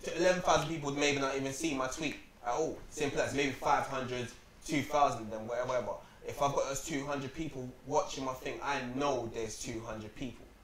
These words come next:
That's it. I am talking to two hundred people. I can take all the advantages out of all of that. Simple as I can promote whatever, I can make a proper discussion, I can get their views, I can be in the studio and be making a song and say, "Bro,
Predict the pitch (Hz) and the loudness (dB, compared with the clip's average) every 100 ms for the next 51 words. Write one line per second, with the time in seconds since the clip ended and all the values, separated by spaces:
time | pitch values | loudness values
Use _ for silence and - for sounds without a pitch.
0 | - - 120 120 117 - - 110 131 117 | -20 -4 -4 -2 -6 -6 -10 -2 0 0
1 | 160 151 135 120 - 143 120 120 117 143 | 0 -2 -2 -8 -10 -6 -4 -6 -8 -8
2 | 110 101 - 131 139 - 160 170 180 165 | -4 -2 -4 -4 -6 -6 0 0 0 0
3 | 165 143 131 123 127 120 120 147 123 - | 2 2 0 -2 0 0 -2 -6 -6 -8
4 | - - - 139 135 127 113 107 127 131 | -14 -16 -14 -4 -2 0 -2 0 -6 -4
5 | 110 113 123 127 117 120 120 131 131 131 | -6 -4 0 0 0 -4 -4 -4 2 6
6 | 131 - - - 117 123 131 117 110 107 | 6 4 -8 -4 0 0 0 -2 -2 -8
7 | - - - - - - - 139 135 135 | -14 -20 -20 -20 -20 -20 -6 -2 -2 -2
8 | 113 - - 143 - 113 113 - 143 131 | -6 -8 0 0 0 -4 -6 2 2 2
9 | 135 131 127 - - - 160 139 135 - | -2 -4 -6 -8 0 0 2 0 0 0
10 | 131 123 110 143 139 131 - - 165 226 | 0 0 0 2 2 2 -2 -2 0 2
11 | 202 127 - - 170 143 123 - 202 190 | 0 -2 -8 -2 0 0 -4 -6 -2 -2
12 | 139 107 104 104 - - 139 117 135 120 | 0 -2 -4 -4 -8 -4 -2 2 2 2
13 | 117 147 151 139 131 160 139 123 139 143 | 2 2 2 -2 -2 0 2 0 0 0
14 | 190 | 4